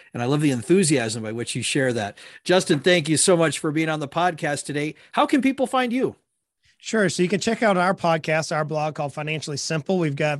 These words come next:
Speaker 2: four hundred some odd episodes, um, on most of the major podcast studios. And what we're teaching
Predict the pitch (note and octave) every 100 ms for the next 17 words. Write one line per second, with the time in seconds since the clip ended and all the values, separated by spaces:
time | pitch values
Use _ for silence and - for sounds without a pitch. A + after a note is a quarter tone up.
0 | - - D#3+ D#3+ D3+ D#3+ D3+ C#3+ D3+ F#3+
1 | - E3+ F3+ - - - _ D#3+ C#3+ C#3
2 | C#3+ D3 D3+ - D3 C#3 C#3 D3 D3 C#3
3 | C#3+ C#3+ D#3 D3 - D#3 D#3+ E3 D3 D#3
4 | F#3 E3+ - A3+ A3 F3 D#3+